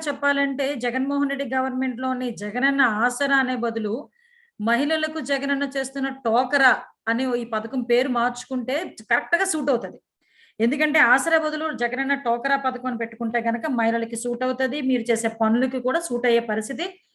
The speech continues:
ఈరోజు కనిపిస్తా ఉంది. ఎందుకనంటే ఈరోజు మహిళలకు సంబంధించి మేము అంత ఉద్ధరించేసాము, ఇంత ఉద్ధరించేసాము, మహిళలకి ఈరోజు వడ్డీ లేని రుణాలు ఇచ్చేస్తున్నాము, మహిళలకి ఎక్కడెక్కడ అమూల్ దగ్గర నుంచి మొదలు పెట్టుకొని రిలయన్స్ ఏదేదో మాట్లాడుతున్నారు.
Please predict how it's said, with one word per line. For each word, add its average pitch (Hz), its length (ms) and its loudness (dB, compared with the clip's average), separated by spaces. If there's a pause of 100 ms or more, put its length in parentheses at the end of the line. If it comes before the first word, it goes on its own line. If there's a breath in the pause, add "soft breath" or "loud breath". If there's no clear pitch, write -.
(180 soft breath)
ఈరోజు 320 240 4
కనిపిస్తా 294 440 4
ఉంది. 165 240 -4 (540 soft breath)
ఎందుకనంటే 320 540 4
ఈరోజు 285 340 0
మహిళలకు 302 480 0
సంబంధించి 277 640 -2
మేము 277 200 2
అంత 226 160 0
ఉద్ధరించేసాము, 269 640 0
ఇంత 240 200 -2
ఉద్ధరించేసాము, 254 680 -2
మహిళలకి 254 500 -2
ఈరోజు 240 440 2 (420 soft breath)
వడ్డీ 208 240 -2
లేని 285 220 4
రుణాలు 240 340 2
ఇచ్చేస్తున్నాము, 262 720 -2
మహిళలకి 247 840 -4
ఎక్కడెక్కడ 240 400 0
అమూల్ 233 480 2
దగ్గర 247 260 0
నుంచి 262 300 -4
మొదలు 247 280 -4
పెట్టుకొని 240 480 -2
రిలయన్స్ 240 560 2
ఏదేదో 240 440 4
మాట్లాడుతున్నారు. 254 640 2